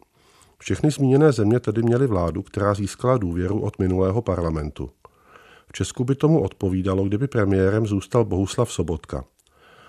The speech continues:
Volby sice prohrál, svého času ale důvěru od parlamentu získal. V tomto směru je postup Čechů výrazně odlišný. Vládu převzal vítěz voleb,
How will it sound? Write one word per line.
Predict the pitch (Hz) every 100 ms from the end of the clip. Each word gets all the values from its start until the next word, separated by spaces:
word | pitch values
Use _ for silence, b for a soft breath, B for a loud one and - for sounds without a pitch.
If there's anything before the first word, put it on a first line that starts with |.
| b
Volby | 92 98 135
sice | - -
prohrál, | 127 85 80 92 90 90
svého | 87 - 107 139
času | - 82 - -
ale | 107
důvěru | 85 82 92 101
od | 101 -
parlamentu | 90 92 92 92 90 113
získal. | 82 - - 71 69 _ b b b b b b b b b b
V | -
tomto | 98 95
směru | 151 - 123
je | 147
postup | 147 120 - 110
Čechů | - 113 -
výrazně | 113 92 101 92 110
odlišný. | 85 85 - 76 65 - _ -
Vládu | 87 85 147
převzal | - 123 135 131
vítěz | 107 147 -
voleb, | 92 80